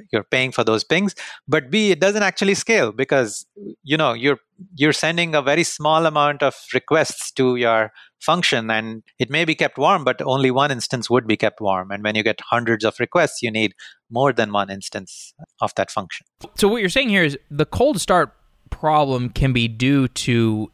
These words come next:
Speaker 2: any number of things. So the process of executing a function as a service,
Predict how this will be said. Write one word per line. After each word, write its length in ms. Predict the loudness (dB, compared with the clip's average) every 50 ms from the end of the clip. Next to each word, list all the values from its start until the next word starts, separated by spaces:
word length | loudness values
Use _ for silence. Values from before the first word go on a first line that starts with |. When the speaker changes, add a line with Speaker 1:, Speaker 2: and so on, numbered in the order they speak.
| _
Speaker 2:
any 260 | -2 0 0 0 0 0
number 320 | 0 -2 0 2 0 0
of 100 | 0 -2
things. 360 | -4 -8 -8 -8 -8 -10 -6
So 380 | -2 2 2 2 2 0 -2 -8 _ _ _ _ _ _ -8
the 100 | -8 -8
process 500 | -4 0 2 2 2 2 0 -4 -4 0
of 180 | 0 -2 -2 -4 -4 _
executing 800 | 0 0 0 0 -4 -4 -6 -4 -2 0 0 2 0 0 -2 -2
a 100 | -4 -4
function 460 | -2 0 0 0 0 -2 -2 -2 -2 -2
as 100 | -2 -2
a 100 | -4 -2
service, 540 | 0 0 2 0 0 -2 -6 -8 -8 -10